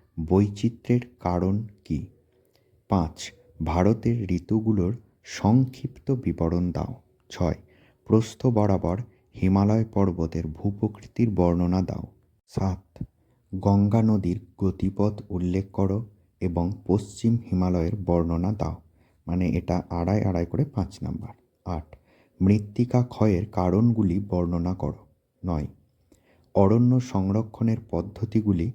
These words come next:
আলোচনা করো। দশ, ভারতে প্রচলিত বিভিন্ন জলসেচ পদ্ধতিগুলি সম্বন্ধে লেখো।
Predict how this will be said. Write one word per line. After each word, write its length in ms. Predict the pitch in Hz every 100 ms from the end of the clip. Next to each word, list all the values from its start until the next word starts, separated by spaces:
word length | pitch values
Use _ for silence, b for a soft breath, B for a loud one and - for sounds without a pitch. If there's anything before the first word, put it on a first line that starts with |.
| - -
আলোচনা 480 | 90 92 87 87 82
করো। 320 | - - - _ _ _ -
দশ, 240 | 85 76 - - b b b b 85
ভারতে 500 | 80 92 110 113 127
প্রচলিত 720 | 127 95 87 107 110 107 87 - b b -
বিভিন্ন 600 | 95 92 - 123 123 120
জলসেচ 600 | - 80 101 - 113 - -
পদ্ধতিগুলি 880 | 85 - 104 101 110 110 95 95 101 -
সম্বন্ধে 580 | - 87 90 90 85 135
লেখো। 420 | 95 80 -